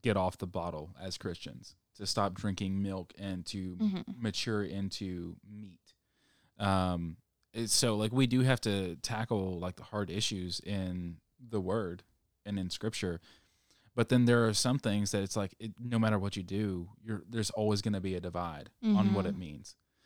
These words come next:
Speaker 1: And, um, let's talk about the sovereignty of God real quick. If God is so sovereign, then why does he allow all these things to happen?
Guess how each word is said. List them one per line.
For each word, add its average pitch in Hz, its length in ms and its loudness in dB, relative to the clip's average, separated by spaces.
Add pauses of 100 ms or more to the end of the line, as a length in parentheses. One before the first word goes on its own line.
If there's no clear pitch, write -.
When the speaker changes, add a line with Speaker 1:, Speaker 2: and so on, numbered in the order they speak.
(260)
Speaker 1:
And, 95 580 2 (580)
um, 92 580 -2 (840)
let's 123 140 4
talk 139 140 6
about 123 180 4
the 95 60 -2
sovereignty 101 480 0
of 80 120 -8
God 82 440 -8 (420)
real 98 160 -8
quick. - 260 -12 (400)
If 101 160 -12
God 110 160 4
is 98 80 0
so 98 120 -2
sovereign, 98 520 0
then 95 140 -4
why 95 140 -2
does 92 140 -4
he 95 600 -4 (460)
allow 104 440 0
all 90 300 -2
these 92 240 -6
things 104 260 -4
to 85 100 -8
happen? 104 420 -6